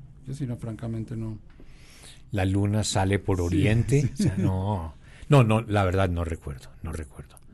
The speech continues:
Speaker 2: Entonces, s-, se colgó en el número dos y, y era la primera vez en doce canciones que no lograban el primer lugar.
Speaker 1: Y además fue un sencillo que se lanzó en dos versiones, ¿o no?
Speaker 2: Sí.
Speaker 1: Yo, yo no entendía, nun-, yo nunca he entendido eso, ¿no? Que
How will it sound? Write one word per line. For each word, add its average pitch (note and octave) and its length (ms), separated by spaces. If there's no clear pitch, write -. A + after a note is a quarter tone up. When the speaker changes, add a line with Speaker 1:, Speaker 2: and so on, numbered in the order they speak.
Speaker 2:
Entonces, G#2+ 720
s-, B2 240
se - 200
colgó F#2+ 360
en C3 80
el C#3 120
número C3+ 280
dos A#2 280
y, G2+ 220
y G2+ 120
era A2 160
la A2+ 140
primera G#2+ 400
vez A#2+ 220
en A#2+ 300
doce G3 260
canciones F3 420
que A2+ 100
no G#2+ 120
lograban A2 400
el F#2+ 80
primer F2+ 300
lugar. E2+ 200
Speaker 1:
Y D3 60
además B2+ 300
fue D3+ 120
un D#3 180
sencillo D#3+ 460
que E3 80
se C#3 160
lanzó A2+ 420
en C3 220
dos C#3 180
versiones, C#3 560
¿o G2+ 80
no? G2 220
Speaker 2:
Sí. G3 600
Speaker 1:
Yo, B2 100
yo C3 100
no C3 80
entendía, D#3 460
nun-, D#3+ 240
yo C3+ 100
nunca D3 220
he - 20
entendido E3 540
eso, F3 180
¿no? - 200
Que A#2 240